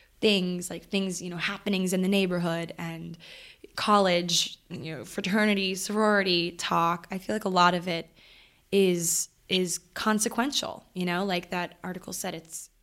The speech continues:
it is hardly inconsequential, meaning it is very consequential. There are consequences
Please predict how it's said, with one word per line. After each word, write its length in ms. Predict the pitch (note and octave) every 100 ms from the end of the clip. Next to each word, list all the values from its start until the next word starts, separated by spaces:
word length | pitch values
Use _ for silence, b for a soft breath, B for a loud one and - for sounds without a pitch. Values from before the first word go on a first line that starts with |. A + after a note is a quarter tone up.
| _ -
it 220 | - F#3+
is 100 | F3
hardly 500 | - A#3 B3 G3+ G3+
inconsequential, 800 | F#3+ G#3 - F3 E3 - D#3+ -
meaning 240 | E3 E3 D#3+
it 40 |
is 120 | D#3
very 260 | D#3+ F#3+ F3
consequential. 640 | - D3+ - - - C#3
There 200 | D#3+ E3 E3
are 180 | F3+ F#3
consequences 920 | F3 E3 - - D#3+ - F#2+ -